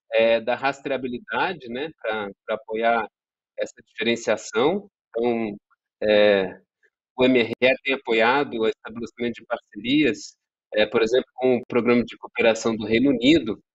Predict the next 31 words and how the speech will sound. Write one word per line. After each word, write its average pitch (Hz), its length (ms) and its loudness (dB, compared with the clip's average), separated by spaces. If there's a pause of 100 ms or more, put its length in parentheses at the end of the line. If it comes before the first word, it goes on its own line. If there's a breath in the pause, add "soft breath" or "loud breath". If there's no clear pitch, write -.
(220)
pra, 139 500 4 (180)
é, 120 640 2 (320)
melhorar 127 760 0 (160)
a 107 200 -2 (120)
forma 120 280 -2
de - 120 -20
rastreabilidade 113 840 -8 (180)
da 110 120 0
soja, 131 440 -2
não 123 140 2
apenas 120 340 -4
pra 107 180 -6
biodiesel, 120 560 -4
como 110 180 -8
pra 113 100 -4
outros - 240 -8
produtos. - 600 -6 (500)
Acho 110 220 -2
que 120 80 -2
isso - 180 0
é - 20 8
algo 113 280 2
que - 40 -20
também 113 320 2
vem 120 160 0
como 120 280 -4
tendência. 120 720 -2 (1200)
E, 135 540 6 (440 loud breath)
é, 120 800 2
introdução 160 720 -4
de 143 140 -8